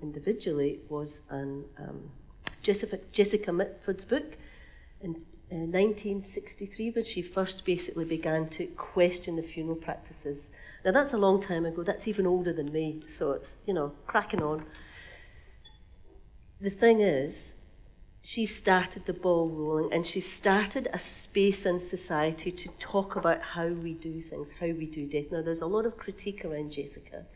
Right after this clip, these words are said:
She was very wealthy. She had a very aesthetic approach to death. It should be really stripped down. It should be really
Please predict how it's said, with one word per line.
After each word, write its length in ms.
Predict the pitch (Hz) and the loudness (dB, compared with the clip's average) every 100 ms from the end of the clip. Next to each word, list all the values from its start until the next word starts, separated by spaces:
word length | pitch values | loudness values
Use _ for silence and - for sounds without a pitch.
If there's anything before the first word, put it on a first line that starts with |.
| - - | -20 -12
She 160 | - 190 | -2 -2
was 140 | 165 | 0
very 260 | 165 165 147 | 4 4 4
wealthy. 440 | 156 165 175 214 | 4 4 4 -2
She 180 | 208 180 | -4 -2
had 180 | 165 156 | 0 -2
a 60 | |
very 380 | 156 165 160 - - - - - | 0 0 0 -4 -12 -16 -8 -2
aesthetic 680 | - - 233 220 - - | -2 8 8 8 4 0
approach 440 | 190 - 170 175 - | -4 -4 -4 -4 -6
to 120 | - | -8
death. 380 | 151 151 160 - | 0 2 2 0
It 100 | - | -4
should 160 | 175 | -4
be 140 | 156 156 | -4 0
really 260 | 180 226 | 4 4
stripped 560 | 208 - - 202 - - | 2 -2 0 2 2 0
down. 280 | 175 165 170 | 4 6 4
It 100 | 170 | 2
should 180 | - 165 | -2 -4
be 120 | 160 | -2
really 480 | 156 180 175 165 156 | 2 6 8 6 4